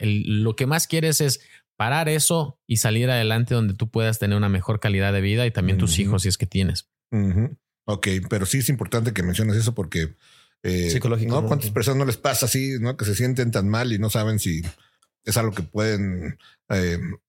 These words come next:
Speaker 3: Ayudarse
Speaker 2: obtener
Speaker 3: a
Speaker 2: ayuda,
Speaker 3: reír, o
Speaker 2: pero
Speaker 1: Sí.
Speaker 2: sí la hay.
Speaker 1: Sí, exactamente, sí lo hay.
Speaker 2: Y bueno,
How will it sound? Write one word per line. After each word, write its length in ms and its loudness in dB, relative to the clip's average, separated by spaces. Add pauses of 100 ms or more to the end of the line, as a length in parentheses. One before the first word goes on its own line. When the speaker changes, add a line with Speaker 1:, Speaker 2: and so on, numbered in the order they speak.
(200)
Speaker 3:
Ayudarse 480 2
Speaker 2:
obtener 20 2
Speaker 3:
a 40 2
Speaker 2:
ayuda, 420 0
Speaker 3:
reír, 260 -2
o 380 -4
Speaker 2:
pero 140 2
Speaker 1:
Sí. 80 0
Speaker 2:
sí 60 2
la 140 2
hay. 220 0 (320)
Speaker 1:
Sí, 320 -2
exactamente, 680 0
sí 140 2
lo 120 2
hay. 180 -4 (680)
Speaker 2:
Y 160 0
bueno, 220 0